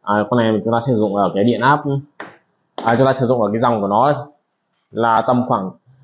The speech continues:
à, dưới bốn A nhá. Dưới bốn A tốt nhất là sử dụng ở tầm ba A thôi là ok. Đấy, chúng ta thấy là nếu mà chúng ta sử dụng, à, tải thấp hơn thì nó sẽ bền, còn sử tải lớn quá thì, à, nó dễ hư hỏng.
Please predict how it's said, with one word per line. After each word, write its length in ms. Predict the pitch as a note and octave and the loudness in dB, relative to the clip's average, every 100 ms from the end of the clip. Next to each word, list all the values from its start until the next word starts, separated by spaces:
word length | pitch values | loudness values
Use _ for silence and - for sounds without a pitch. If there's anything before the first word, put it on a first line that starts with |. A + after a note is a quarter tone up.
| _ _ | _ _
à, 120 | G2+ | -6
dưới 380 | A2 C#3 F3 C4 A#3+ | 0 4 4 4 2
bốn 160 | F#3+ | 2
A 220 | A3+ F#3+ | 2 4
nhá. 120 | F#3 G#3 - _ A#2 | 2 0 -6 _ -6
Dưới 240 | C3+ F3+ | 0 4
bốn 160 | G#3 G#3 | 4 4
A 220 | G3 E3 | 2 0
tốt 100 | A3 | 0
nhất 100 | C#4+ F#3 | -2 -4
là 80 | D3+ | -6
sử 80 | B2+ | -6
dụng 160 | A#2+ A#2+ | -8 -6
ở 60 | |
tầm 160 | A2+ C3+ | -6 0
ba 80 | G#3 | 2
A 320 | G3+ G3 F3+ | 4 4 4
thôi 140 | E3 C#3+ | 4 4
là 100 | C3 | 4
ok. 180 | C#3+ F#3+ E3 B2 - | 4 2 2 0 -8
Đấy, 120 | A2+ A2+ | -8 -4
chúng 80 | B2 | -2
ta 80 | B2+ | 0
thấy 140 | C3 | 0
là 160 | C#3+ B2 | 2 2
nếu 200 | B2 D3 | 2 2
mà 360 | C#3+ B2 A2+ - _ - _ - | 2 2 0 -6 _ -20 _ -4
chúng 60 | |
ta 100 | B2+ | -2
sử 140 | B2+ A#2+ | 0 -2
dụng, 200 | A#2 G#2+ | 0 0
à, 160 | G2+ - | 2 2
tải 200 | G2 F#2 | 0 0
thấp 120 | D#3+ D#3+ | 0 2
hơn 100 | C3 | 2
thì 80 | A2+ | 0
nó 60 | |
sẽ 120 | G#2 | -2
bền, 220 | B2+ A#2 G#2+ - | 0 0 0 -6
còn 160 | G#2+ | -8
sử 200 | G#2 G#2 - | -8 -8 -2
tải 160 | G2 | 0
lớn 160 | G2 A#2 | 0 0
quá 240 | B2 A#2 C#3 | 0 0 0
thì, 240 | B2 A2 A2+ _ _ _ | -2 -4 -8 _ _ _
à, 100 | F#2 | -8
nó 100 | G2+ | -6
dễ 140 | G#2+ B2+ | -4 -2
hư 120 | B2 | 0
hỏng. 200 | A2 | 0